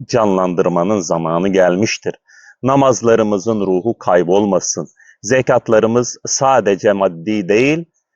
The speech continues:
merhamet zekatı olsun. Ve rükû edenlerle beraber rükû edin emrini hatırlayalım.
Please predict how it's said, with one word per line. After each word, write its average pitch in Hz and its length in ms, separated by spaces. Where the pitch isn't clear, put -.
merhamet 104 640
zekatı 95 460
olsun. 87 460
Ve 117 180
rükû 123 500
edenlerle 107 720
beraber 101 480
rükû 110 540
edin 92 200
emrini 98 420
hatırlayalım. 90 920